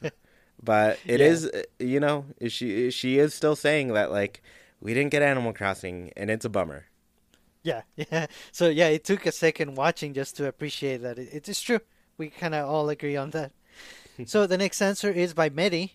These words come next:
Speaker 1: and the answer is, "Love the Captain Toad D L C. Love Super Mario Maker two. Loved Link's Awakening. That's about it. I'm not that big into anime, so, like, seventy percent of the Direct was a snore for me." <laughs>
Speaker 2: <laughs>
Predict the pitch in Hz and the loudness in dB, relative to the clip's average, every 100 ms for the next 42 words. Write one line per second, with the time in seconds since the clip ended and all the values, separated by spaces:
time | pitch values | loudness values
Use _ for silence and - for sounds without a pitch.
0 | _ 165 160 156 156 156 - 151 175 220 | _ -6 -4 -2 -2 -2 0 2 2 0
1 | - - - - - - 151 240 233 240 | -8 -18 -20 -20 -20 -6 4 4 4 -4
2 | - 196 190 - 202 - 170 165 165 151 | 0 2 2 -2 -10 0 2 2 2 0
3 | 143 - 165 131 _ _ _ - 160 185 | 0 -2 -4 -4 _ _ _ 0 4 4
4 | - 202 180 156 156 156 147 156 - 220 | 2 -2 -2 0 0 0 -2 -4 -6 -4
5 | 208 131 _ - _ - 156 208 185 175 | -4 -6 _ -20 _ -4 6 6 6 0
6 | 214 - 160 170 180 139 127 120 _ _ | 0 0 2 2 2 -10 -12 -18 _ _
7 | _ _ - 254 - 233 180 156 139 _ | _ _ 4 4 6 4 6 6 0 _
8 | - 185 233 254 208 170 180 175 170 165 | -6 -4 -2 0 0 2 2 2 -4 0
9 | 156 160 151 147 - 156 156 147 - 220 | 0 0 -2 -4 -2 2 2 2 0 0
10 | 247 233 190 - 175 170 156 151 151 151 | 0 -2 -4 -2 -2 -2 0 2 2 2
11 | 151 160 151 - - 143 131 139 - 127 | 0 -2 -4 -8 -10 -6 -6 -6 -8 -14
12 | 123 - _ _ _ _ - - | -16 -20 _ _ _ _ -20 -8